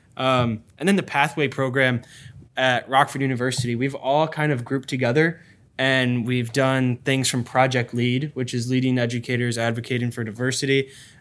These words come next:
And then we also started, um, another group this year that we've been doing weekly or bi-weekly meetings last semester, sitting down and talking about issues that are passionate for us. And we had,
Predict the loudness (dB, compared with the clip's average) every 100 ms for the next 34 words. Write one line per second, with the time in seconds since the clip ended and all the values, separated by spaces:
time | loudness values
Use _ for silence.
0 | -4 0 2 2 2 0 -2 0 2 0
1 | -2 -4 0 0 2 0 -2 -6 -6 -4
2 | -4 -6 -8 -10 -12 -16 -20 -20 -12 0
3 | 2 2 2 0 0 -4 -4 -2 0 0
4 | 0 0 -6 _ _ 0 0 -2 -2 -2
5 | 2 2 2 0 0 0 0 0 0 0
6 | 0 -4 0 2 2 0 -2 -2 0 0
7 | 0 2 2 2 0 -4 -8 -8 -10 -10
8 | -18 _ -6 -2 0 0 -2 -2 -2 0
9 | -2 -4 -4 -4 -4 -4 -4 -6 -6 -6
10 | -4 -4 -6 -2 -2 -2 -2 -4 -8 -20
11 | _ 2 4 2